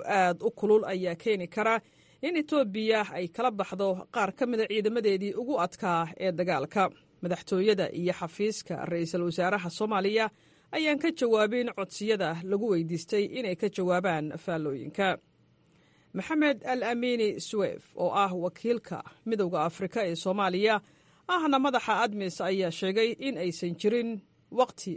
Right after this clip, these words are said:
go'an oo lagu soo gabagabaynayo wadaxaajoodka, balse dhammaan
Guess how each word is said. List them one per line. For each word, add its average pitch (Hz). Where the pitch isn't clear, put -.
go'an 214
oo 165
lagu 202
soo 202
gabagabaynayo 196
wadaxaajoodka, 254
balse 196
dhammaan 208